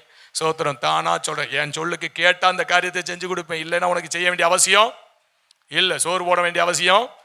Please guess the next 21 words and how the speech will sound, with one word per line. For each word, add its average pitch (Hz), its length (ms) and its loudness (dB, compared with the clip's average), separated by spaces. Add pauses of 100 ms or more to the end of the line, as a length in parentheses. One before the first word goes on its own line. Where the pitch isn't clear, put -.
(220)
இல்ல, 170 260 0
துவைச்சு 180 320 -2
கொடுக்க 180 220 -2
வேண்டிய 170 180 2
அவசியம் 185 400 4 (320)
இல்ல. 175 220 -2 (120)
படிக்கலைன்னா 202 640 0
அப்புறம் 196 260 2
என்னத்துக்கு, 202 400 0
நம்ம 185 160 -2
சொல்றதை 196 380 0
கேட்கலைன்னா 196 480 0
அப்புறம் 196 200 0
என்னத்துக்கு 208 300 0
நம்ம 196 140 0
அந்த 190 120 -2
காரியத்தை 196 380 0
செய்யணும்? 190 460 0 (720)
செய்யணும்னு 185 360 2
அவசியம் 190 300 4
இருக்கா? 190 240 6